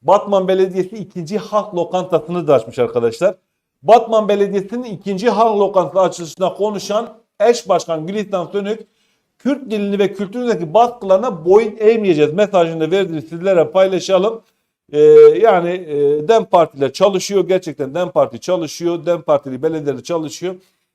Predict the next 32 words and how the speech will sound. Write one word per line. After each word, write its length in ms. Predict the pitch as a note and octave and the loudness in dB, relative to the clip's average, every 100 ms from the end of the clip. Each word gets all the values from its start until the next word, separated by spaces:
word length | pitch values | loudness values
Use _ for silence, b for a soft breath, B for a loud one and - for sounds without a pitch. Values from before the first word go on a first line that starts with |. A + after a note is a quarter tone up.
| _ - | _ -6
E, 100 | D3 | -2
yeter 520 | E3 G#3+ A3+ A#3 - | 0 0 2 2 2
ki 200 | G3+ G3+ | -6 -8
müdahale 420 | F#3 G#3 G3+ E3+ | -6 0 2 2
etmesinler. 540 | G3 G#3+ F#3 F#3 G3+ G3 | 0 -2 -4 -6 -6 -4
Emin 260 | F3+ G#3 | -2 -2
olun 160 | G3+ E3+ | -6 -8
ki 220 | - F#3+ | -8 -4
bu 140 | F#3+ E3+ | -2 0
halka 320 | D#3+ G3 E3 | 0 0 -2
daha 200 | F3 G3 | 0 -2
iyi 300 | F3 F#3 F3 | -2 -6 -6
hizmetler 400 | C3+ C3+ B2+ A#2 | -6 -6 -4 -2
yaparlar. 380 | G#2 F#2+ G2+ G2 | -2 -2 -6 -6
Bak, 200 | - - | -8 -6
daha 300 | D3 F#3+ F#3 | -2 -2 -2
çok 220 | F#3 F#3 | -8 -6
iyi 140 | D#3 | -10
hizmetler 320 | C#3+ C#3+ - | -8 -10 -4
yaparlar. 340 | C3 B2 D3+ F3+ _ _ _ - | -4 -2 -4 -4 _ _ _ 0
Ama 300 | G#3 A3+ F3+ | 2 4 0
hizmetin 500 | E3 G3 F3 F#3+ A3 | -2 -6 -4 -2 0
halka 340 | G3 F3+ F3+ | 0 0 2
ulaşmaması 640 | G#3+ G3+ G#3 G3+ F3+ D#3 E3 | 2 2 2 0 -4 -2 -4
için 340 | D#3 G#3+ A3+ _ _ _ _ | -4 -6 -8 _ _ _ _
her 280 | F#3+ B3 A3+ | -2 0 0
şeye 280 | - D#3+ | 2 2
engel 440 | E3 A3 A3 E3+ E3 | 2 2 0 0 2
olduklarına 840 | G#3 G3+ F3+ D#3+ D#3 D#3 G3 G#3+ | 4 4 0 0 2 4 0 0
şahit 480 | - F3 F3 F#3 F#3 | -4 -2 0 0 -2
olduğumuzu 760 | F3+ E3 D3 C#3 C3 E3 G#3+ | -2 -2 -2 -6 -6 -4 -2
görüyoruz. 440 | E3+ C#3 A2 F#2+ | 0 0 0 -6